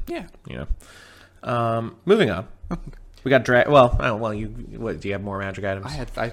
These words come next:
Speaker 1: I wrote down my top three.
Speaker 2: All right, do the other two.
Speaker 1: All right, cool. We have the Crystal Blade, which, and the, uh, Flail of Tiamat.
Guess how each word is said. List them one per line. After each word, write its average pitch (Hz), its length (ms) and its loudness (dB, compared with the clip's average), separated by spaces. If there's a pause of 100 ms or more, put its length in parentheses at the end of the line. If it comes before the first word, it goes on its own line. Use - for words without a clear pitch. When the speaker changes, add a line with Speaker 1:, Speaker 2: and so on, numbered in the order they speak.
Speaker 1:
I 110 120 -6
wrote 120 160 -2
down 123 160 0
my 117 100 0
top 127 240 -2
three. 143 220 2 (220)
Speaker 2:
All 95 60 -2
right, 85 100 -2
do 90 120 -4
the 78 100 -2
other 58 120 -8
two. - 160 -12
Speaker 1:
All 110 180 0
right, 107 180 -2
cool. 123 220 -4
We 127 120 -2
have 120 200 -4
the 117 180 0
Crystal 175 400 2
Blade, 170 400 2 (500)
which, - 420 -2 (480)
and 113 380 2
the, 110 500 -2
uh, 98 180 -4
Flail 143 380 0
of 135 140 -4
Tiamat. - 680 -4